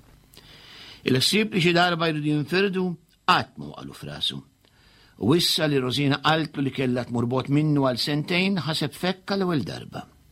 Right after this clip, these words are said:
Ftakar li kellu jgħaddi żewġ tixtiewi waħdu. Idur mad-dar waħdu bħal kelb, bla ħadd ma jħares lejh jew ifittxu. Ftakar li għal sentejn sħaħ kellu jgħaddi minn quddiem il-bib ta' kamrita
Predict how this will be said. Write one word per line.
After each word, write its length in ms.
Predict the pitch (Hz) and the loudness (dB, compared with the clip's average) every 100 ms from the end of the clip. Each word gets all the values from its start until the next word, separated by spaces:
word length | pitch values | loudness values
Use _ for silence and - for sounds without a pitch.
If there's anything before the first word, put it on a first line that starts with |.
| _ - - - - - - - - | _ -20 -20 -20 -20 -20 -20 -20 -4
Ftakar 540 | - 151 170 165 160 | 2 4 4 2 2
li 80 | 143 | -4
kellu 240 | 131 117 | -4 -2
jgħaddi 440 | 107 127 131 120 117 | 0 0 0 -2 -4
żewġ 240 | 117 107 - | -2 -6 -6
tixtiewi 420 | 107 - 135 135 147 | -6 -4 0 2 2
waħdu. 380 | 170 101 67 - 57 _ - - - _ 143 | 0 -2 -10 -16 -18 _ -20 -20 -20 _ 2
Idur 320 | 147 214 214 | 4 4 4
mad-dar 400 | 208 185 185 165 | 2 2 0 2
waħdu 380 | 175 170 165 156 | 2 2 -2 -4
bħal 240 | 147 143 | -4 -4
kelb, 400 | - 196 139 - - _ 113 | -4 -4 -4 -8 -20 _ -4
bla 160 | 135 | 0
ħadd 300 | 143 156 - | 2 0 -4
ma 80 | 147 | -2
jħares 380 | 135 139 131 - | 0 0 -2 0
lejh 220 | 139 143 | 0 2
jew 100 | 151 165 | 2 0
ifittxu. 420 | 220 - - - 113 - - _ - - - - - - - | 0 -4 -6 -10 -10 -18 -20 _ -20 -20 -20 -20 -20 -20 -6
Ftakar 460 | - 151 170 170 | 0 2 4 2
li 80 | 165 | 2
għal 160 | 151 139 | 0 0
sentejn 460 | - 127 113 131 120 | -2 -4 -4 -4 -2
sħaħ 400 | - 135 139 - | 0 2 2 -2
kellu 240 | 139 120 131 | -2 2 2
jgħaddi 300 | 139 131 135 | 2 0 -4
minn 140 | 131 | -2
quddiem 260 | 123 123 127 | -4 -2 -2
il-bib 300 | 127 143 143 | 0 0 0
ta' 120 | 147 151 | -4 -2
kamrita 480 | 190 214 147 67 | 0 0 -2 -6